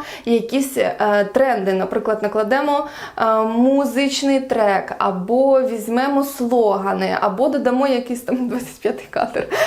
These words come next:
для того, щоб краще на людину вплинути. І до пам'яті додається мислення, і додається творчість уяви, і людина генерує щось нове. Саме так і працює уява.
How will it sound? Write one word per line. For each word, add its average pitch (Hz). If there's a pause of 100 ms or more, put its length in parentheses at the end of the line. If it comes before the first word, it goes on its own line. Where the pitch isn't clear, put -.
(120)
для 214
того, 247
щоб 190
краще 233
на 214
людину 220
вплинути. 233 (560)
І 285 (160)
до 202
пам'яті 202 (300)
додається 247
мислення, 240 (240)
і 311
додається 254
творчість 220
уяви, 202
і 254
людина 226
генерує 233
щось 220 (220)
нове. 190 (300)
Саме 254
так 311
і 294
працює 277
уява. 196